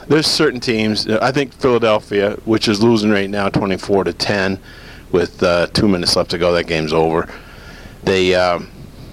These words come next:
they'll shit all over themselves too. Some of these teams just do that.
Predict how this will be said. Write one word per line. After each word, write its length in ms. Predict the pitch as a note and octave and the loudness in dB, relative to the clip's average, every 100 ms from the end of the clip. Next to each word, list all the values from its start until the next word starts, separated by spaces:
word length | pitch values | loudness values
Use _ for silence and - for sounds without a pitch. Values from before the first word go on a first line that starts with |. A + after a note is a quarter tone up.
| - - | -18 -6
they'll 260 | G2 F#2+ | 0 0
shit 260 | E2 - F2 | 0 2 2
all 160 | E2 E2 | 2 0
over 180 | D#2+ | 0
themselves 500 | D#2+ D#2 - E2 D#2 - | 0 0 0 0 -2 0
too. 280 | F2 E2 - | 0 0 -2
Some 180 | - C#3+ | 0 2
of 60 | C#3+ | 4
these 160 | C#3 | 2
teams 260 | - B2 A2+ | 2 2 2
just 200 | A#2 G#2 | 0 2
do 180 | A2 G#2+ | 4 4
that. 300 | E2+ D#2+ | 2 -2